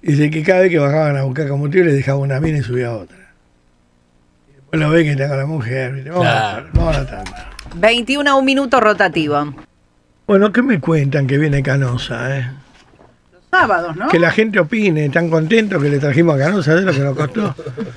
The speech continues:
Speaker 1: A ver que nos llame, ¿cómo son los teléfonos? Hija? Ay, ¿quién
Speaker 3: Oh.
Speaker 1: es esa? Mirá, ahí está.
Speaker 3: ¿Otra más?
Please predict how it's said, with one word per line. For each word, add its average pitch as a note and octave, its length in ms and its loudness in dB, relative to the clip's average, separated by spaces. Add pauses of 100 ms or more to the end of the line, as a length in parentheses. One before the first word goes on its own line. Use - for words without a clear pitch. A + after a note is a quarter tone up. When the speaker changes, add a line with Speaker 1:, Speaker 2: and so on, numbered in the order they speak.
(200)
Speaker 1:
A E3 140 0
ver F#3 120 6
que E3+ 100 4
nos E3+ 160 4
llame, E3 260 2
¿cómo G3+ 220 0
son E3+ 180 2
los D3 100 2
teléfonos? D3 440 4
Hija? D3 280 -4
Ay, G3 140 2
¿quién A3+ 120 4
Speaker 3:
Oh. A#3+ 80 2
Speaker 1:
es C#3 140 2
esa? D3+ 240 0
Mirá, G3+ 680 4
ahí F3+ 140 6
está. C#3+ 320 -2 (1400)
Speaker 3:
¿Otra G3 280 0
más? A3+ 260 0